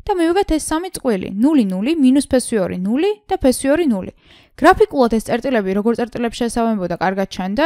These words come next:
ეს სათავე უნაგირა წერტილი იყო და ის დანარჩენი ორი წერტილი იყო ლოკალური მინიმუმების წერტილები, მაგრამ ჩვენი მიზანი იყო, რომ გრაფიკის გარეშე შეგვძლებოდა ბანკდასკვნების გაკეთება, კერძოდ, მეორე რიგის კერძო წარმოებულების გამოყენებით. და ჩვენ ვნახეთ, რა იყო მეორე რიგის კერძო წარმოებული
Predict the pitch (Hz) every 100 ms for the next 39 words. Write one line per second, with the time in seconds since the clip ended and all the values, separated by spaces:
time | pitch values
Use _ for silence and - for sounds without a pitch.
0 | 311 - 254 220 196 190 196 185 180 -
1 | 185 - 104 107 - 285 320 - 202 208
2 | - 226 208 208 - 208 196 262 302 233
3 | 320 311 - - 247 262 269 208 202 214
4 | 220 202 175 180 - - - 117 262 415
5 | - _ - - 269 240 233 403 415 370
6 | 285 254 262 302 220 202 233 285 330 277
7 | - 233 233 - 226 220 196 190 202 185
8 | 220 311 208 202 190 190 - - 233 -
9 | 196 - 214 320 381 _ _ _ - 302
10 | 320 339 247 302 359 240 269 - 208 196
11 | 202 190 185 185 220 285 190 180 - -
12 | 233 392 381 339 247 247 339 233 240 320
13 | 233 220 220 208 208 - 202 196 196 190
14 | 185 196